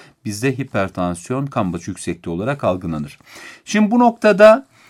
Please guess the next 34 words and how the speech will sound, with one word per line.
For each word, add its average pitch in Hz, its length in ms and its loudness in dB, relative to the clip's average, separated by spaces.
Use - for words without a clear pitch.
e, 151 380 -2
kan 226 280 4
basıncı 185 380 0
yüksek 247 360 0
olsun. 175 500 0
Ne 208 40 -6
olacak 269 480 0
ki? 143 280 -2
E, 156 640 -4
on 226 240 2
dört 170 220 6
olsun, 120 340 -2
on 196 240 4
beş 170 180 0
olsun, 110 380 -2
on 202 140 0
altı 131 320 2
olsun, 110 320 -4
yirmi 185 340 2
olsun. 117 540 -2
Ne 202 160 4
olur 139 320 4
dediğimizde 107 640 -4
bakın, 175 340 -4
e, 135 80 -6
vücutta 185 500 -4
iki 196 340 -2
ana 151 180 0
yapıya 131 400 -2
çok 123 240 -6
zarar 85 360 -6
veriyor. 76 320 -10
Nedir 151 280 -2
o? 156 220 -6